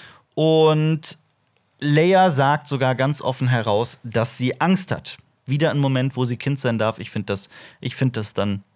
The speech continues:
schöner, als wenn sie die bereits völlig ausentwickelte,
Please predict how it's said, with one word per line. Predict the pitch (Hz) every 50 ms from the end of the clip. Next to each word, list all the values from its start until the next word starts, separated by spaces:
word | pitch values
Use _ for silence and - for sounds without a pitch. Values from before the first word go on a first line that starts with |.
| _
schöner, | - - - - 120 120 110 101 104 107 - -
als | - 113 - -
wenn | 113 110
sie | 107 113 113 104
die | 104 101 110 117
bereits | 101 110 101 104 104 107 - - -
völlig | - - - - - 117 113 113 110 - - -
ausentwickelte, | 107 117 123 - - - 117 104 95 107 113 - 117 110 104 - 113 107